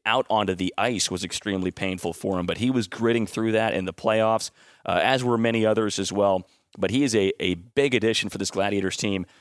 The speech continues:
There's a quote in the press release that, uh, the team sent out earlier today from Neely. Quote, "I'm very excited to be back for another year with the Glads. Obviously,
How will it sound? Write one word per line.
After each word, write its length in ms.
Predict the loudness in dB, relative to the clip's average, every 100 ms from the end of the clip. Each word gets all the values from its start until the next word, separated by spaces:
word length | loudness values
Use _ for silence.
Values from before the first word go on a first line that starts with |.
| _ _
There's 140 | -2 -2
a 40 |
quote 320 | 2 2 2
in 140 | 0 -2
the 60 |
press 340 | 0 0 0 0
release 300 | 0 0 2
that, 360 | 2 2 0
uh, 180 | 0 0
the 120 | -2
team 380 | -4 -2 0 -2
sent 360 | -2 -2 0 0
out 140 | 0 2
earlier 240 | 2 0
today 440 | 0 0 2 0 -2 _ _ _
from 360 | 0 2 4
Neely. 500 | 4 4 4 2 0 -4 _ _
Quote, 320 | 0 2 2 2
"I'm 160 | 0 0
very 340 | 2 2 4
excited 420 | 2 2 2 2 0
to 80 |
be 120 | -2 0
back 480 | 2 2 0 -6
for 140 | -2 0
another 280 | 2 2 2
year 380 | 2 2 2
with 220 | 2 0 0
the 80 |
Glads. 480 | -2 2 4 2 0 -2
Obviously, 760 | -2 0 0 0 0 2 0